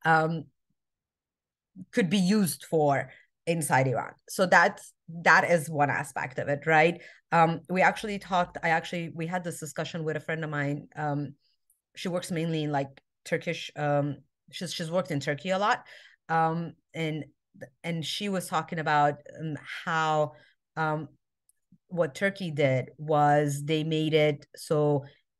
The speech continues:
people were coming from outside, they got better positions, they got better pay, so on and so forth, to kind of attract people that are coming from,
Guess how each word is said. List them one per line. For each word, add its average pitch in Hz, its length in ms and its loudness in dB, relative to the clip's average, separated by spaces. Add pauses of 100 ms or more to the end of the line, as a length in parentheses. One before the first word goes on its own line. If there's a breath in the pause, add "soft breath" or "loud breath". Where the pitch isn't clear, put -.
people 170 260 0
were 156 80 4
coming 156 280 -2
from 147 160 0
outside, 208 600 4
they 147 80 0
got - 180 -4
better 135 160 -2
positions, 160 480 -2
they 139 80 -2
got 131 160 -2
better 127 160 -2
pay, 170 380 4
so 147 160 -4
on 143 160 0
and 143 100 -4
so 175 140 0
forth, 139 320 -4
to - 100 -14
kind 143 220 -2
of 131 40 -4
attract 131 440 -4
people 202 200 -6
that 190 140 0
are 202 40 -2
coming 208 280 -8
from, 220 240 -4